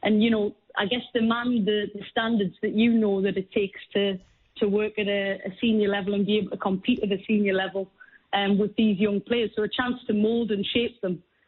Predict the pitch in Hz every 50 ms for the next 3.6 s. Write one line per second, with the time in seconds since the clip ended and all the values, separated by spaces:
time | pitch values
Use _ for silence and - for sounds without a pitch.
0 | _ _ _ 190 190 190 190 190 196 190 196 190 190 180 - - _ _ - 196
1 | 202 - - 180 151 180 190 - - 208 196 202 202 202 - - 190 - 226 202
2 | - 202 190 208 202 190 190 202 196 196 196 185 190 190 196 196 196 190 - 190
3 | 185 - 208 208 208 202 185 175 175 180 175 180